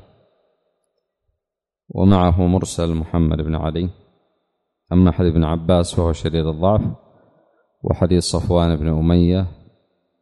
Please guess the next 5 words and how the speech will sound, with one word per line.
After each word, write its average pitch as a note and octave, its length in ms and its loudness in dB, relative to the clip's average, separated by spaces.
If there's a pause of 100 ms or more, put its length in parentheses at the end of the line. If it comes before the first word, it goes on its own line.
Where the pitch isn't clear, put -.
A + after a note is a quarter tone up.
(840)
حديث E2 440 -2
مضطرب، D#2+ 480 -4 (1900)
فهو F#2 320 4
محل F2+ 400 2
اجتهاد E2 420 -8